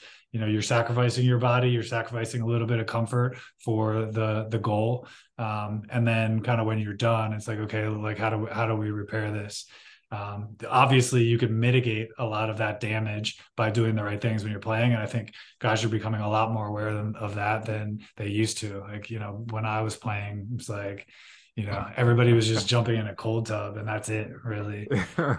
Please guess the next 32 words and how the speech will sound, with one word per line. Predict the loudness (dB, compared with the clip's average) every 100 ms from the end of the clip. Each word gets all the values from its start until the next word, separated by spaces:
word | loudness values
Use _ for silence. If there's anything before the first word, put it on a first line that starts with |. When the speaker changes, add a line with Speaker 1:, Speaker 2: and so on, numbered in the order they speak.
| -2 -10 -12 -10
Speaker 1:
Um, | -6
you | 0 2
know, |
you | 4
got | 4 4
guys | 4 2 2
eating | 0 0
cheeseburgers | -2 0 0 0 -2 -2 -2 -2 -2 -4
and, | -4 -6 -12 -16 -6 -4 -4
I | -2
mean, | 2 2
Speaker 2:
<laughs> |
Speaker 1:
like, | 2 0 -2
you | -2 -2
know, | 0 -2 4
<clears throat> | 8 10 10
there | 8 6
was | 6
a |
team, | 4 4 4 4
I | 2
won't, | 4 4 2 -2
I | -2
won't | -2 -2
say | -2 -2
what | -2 -4
the |
team | -2 2 4
was, | 2 0
but | -2
it's | -2
like | -4 -4